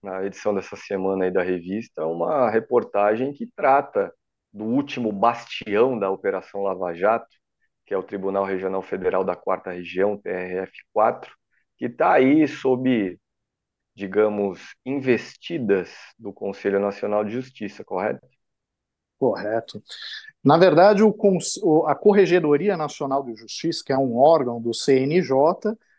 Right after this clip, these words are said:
Speaker 2: é, chama de uma correição extraordinária. Na prática, é uma auditoria que tá sendo feita tanto na décima terceira Vara Federal de Curitiba, é, vara essa que foi ocupada por Sérgio Moro,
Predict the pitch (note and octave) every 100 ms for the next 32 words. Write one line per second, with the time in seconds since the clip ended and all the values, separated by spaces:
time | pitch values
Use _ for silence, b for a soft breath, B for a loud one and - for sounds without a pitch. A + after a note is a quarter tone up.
0 | _ A#2+ A#2 - E3 G3+ G3+ D3+ D#3+ D#3
1 | - _ - B3 C4+ G#3+ G3 C3+ - E3
2 | G#3 G#3+ G3+ - F3+ F3 F3+ D#3+ C#3 A#2
3 | A#2 G#2+ F#2 - _ _ _ _ D3 F3+
4 | F3+ D3+ E3 - - A3 A3 A3+ A3+ A#3
5 | A3 A3 G#3 C#3+ D3 G3+ E3 - D3 C3+
6 | D#3+ D#3 C3 - A#2+ A2+ A2 - A3 C4+
7 | A#3+ F#3 C3+ E3+ A#3+ - A3 F3 E3 -
8 | E3 D3+ A#2 B2+ C#3+ C#3 A#2+ - D3 C#3
9 | C3 C3+ B2+ _ C#3+ C3+ - - C#3 E3+
10 | C#3+ G#2+ b b b b - A#2 A2+ A2
11 | A2 G#2+ A2+ D3 C#3+ C#3 D3 C3 - -
12 | F3 F#3 F#3 - E3+ - C#3+ D#3 G3+ E3+
13 | C#3+ D3 C#3+ - C3+ C3 B2 A#2 B2 D3
14 | E3+ F3